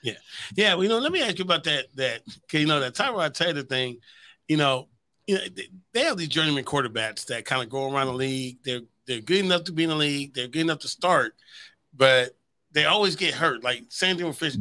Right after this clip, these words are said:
uh, Fitzpatrick. Like, Fitzpatrick always balls out, and he just gets hurt. Uh, but that Tyrod Taylor thing, like, I'm like, I, I kinda felt like, and I know this was not the case, but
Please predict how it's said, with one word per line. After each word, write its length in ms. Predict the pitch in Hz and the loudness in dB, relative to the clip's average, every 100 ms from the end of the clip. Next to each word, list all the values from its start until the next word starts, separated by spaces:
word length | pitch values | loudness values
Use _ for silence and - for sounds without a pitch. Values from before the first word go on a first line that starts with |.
| 131 | -2
uh, 80 | |
Fitzpatrick. 640 | 117 147 131 139 123 - _ 110 | -4 -8 -4 -2 -2 -4 _ -12
Like, 240 | 113 107 - - - | -10 -10 -16 -18 -6
Fitzpatrick 560 | - 156 196 196 175 - 104 - | 0 2 4 2 0 -12 -6 4
always 280 | 175 190 | 6 8
balls 400 | 156 160 160 151 | 6 4 4 2
out, 240 | 165 165 131 | 2 2 0
and 120 | 131 | -4
he 120 | 135 | -6
just 180 | 127 - | -8 -10
gets 200 | 139 - | -12 -10
hurt. 260 | 143 123 101 - - - _ - | -8 -8 -10 -18 -20 -20 _ 4
Uh, 340 | 139 127 120 147 | 6 8 4 2
but 160 | 165 | 2
that 220 | 175 165 | 4 2
Tyrod 340 | - 254 214 160 | 2 2 2 2
Taylor 260 | - 269 160 | 0 0 -2
thing, 380 | 160 147 139 - - - _ | 0 0 -2 -10 -20 -20 _
like, 300 | 160 156 139 - _ _ - | 6 6 4 -6 _ _ 0
I'm 160 | 170 208 | 2 4
like, 260 | 196 151 - - | 4 2 -2 -2
I, 140 | 143 139 | -2 2
I 120 | 156 | 0
kinda 320 | - 196 226 | 2 2 0
felt 280 | - 180 160 | 2 2 4
like, 320 | 143 131 120 _ 131 | 4 4 2 _ 0
and 100 | 131 | 2
I 80 | |
know 220 | 139 160 147 | 6 6 4
this 320 | 131 - - _ 113 | 2 -2 -14 _ 2
was 280 | 139 123 | 4 4
not 240 | 120 120 113 | 2 -2 -2
the 80 | 101 | -4
case, 420 | 123 110 104 - _ - - - | -4 -2 -6 -12 _ -20 -20 -10
but 360 | 120 123 110 | 4 4 4